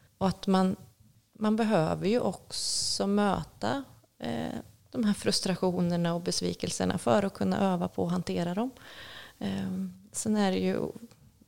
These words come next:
jättetråkigt att det är en sån här stor sak som studenten som blir påverkad, såklart.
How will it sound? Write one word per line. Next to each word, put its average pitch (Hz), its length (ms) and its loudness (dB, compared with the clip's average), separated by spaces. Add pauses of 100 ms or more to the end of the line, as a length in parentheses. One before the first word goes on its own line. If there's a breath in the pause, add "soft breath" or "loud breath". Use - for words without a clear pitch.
(560)
jättetråkigt - 960 -2
att 202 140 -6
det 196 80 -2
är 180 100 2
en 175 80 0
sån 185 160 0
här 170 100 2
stor 233 280 0
sak - 280 -4
som - 160 -4
studenten 185 560 -4
som 226 180 -4
blir 196 120 -4
påverkad, - 560 -4
såklart. - 460 -10